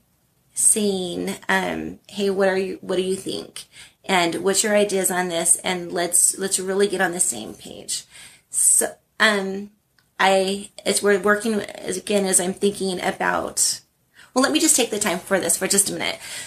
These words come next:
So, um, I went to a class the other day, a fireside, a super, that was taught by this hy-, hysterical person. I'll put his, um, a, a link to,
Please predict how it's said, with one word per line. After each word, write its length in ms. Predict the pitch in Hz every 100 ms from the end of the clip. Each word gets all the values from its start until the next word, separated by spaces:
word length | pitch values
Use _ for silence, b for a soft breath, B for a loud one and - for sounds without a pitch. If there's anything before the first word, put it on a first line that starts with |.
| -
So, 640 | - - 262 233 226 233 - -
um, 500 | 240 214 208 214 - _ _ _ _ - -
I 60 | 247
went 160 | 233 226
to 80 | 254
a 40 |
class 240 | 226 196
the 140 | - 190
other 160 | 185
day, 160 | 170 151
a 220 | 175 165
fireside, 560 | 165 170 170 - 160 160
a 200 | 151 160
super, 540 | - 202 - 92 -
that 120 | -
was 100 | 180
taught 200 | - 208
by 100 | 185
this 200 | 170 170
hy-, 320 | - 196 175 160 -
hysterical 540 | 185 - 180 165 147
person. 320 | - 165 165
I'll 220 | - 202 202
put 240 | 226 - B B B
his, 520 | - 226 196 175 - -
um, 540 | 190 175 170 170 202 - _ _ _ _ -
a, 140 | - - _ _ _ _ _ _
a 80 | 208
link 360 | 202 196 185 208
to, 500 | - 196 170 165